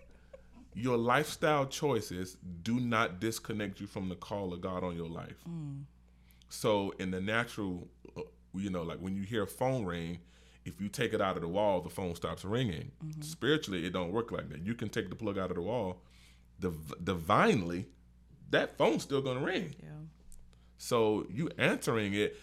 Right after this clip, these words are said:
Speaker 1: at some point you should get agitated by, by a phone ringing.
Speaker 2: My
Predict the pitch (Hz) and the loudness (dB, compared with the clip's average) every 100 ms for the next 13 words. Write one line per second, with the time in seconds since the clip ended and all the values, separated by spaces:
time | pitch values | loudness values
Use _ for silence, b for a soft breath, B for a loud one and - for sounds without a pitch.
0 | B - 104 - 196 - 170 110 135 127 | B -4 -2 0 0 0 -2 0 0 -2
1 | 101 95 - 110 110 104 110 92 85 87 | -4 -6 0 2 2 -2 0 0 -2 -4
2 | 87 90 92 87 101 90 78 71 85 - | -4 2 2 2 0 -2 -4 -8 -10 -18
3 | - 151 | -18 -14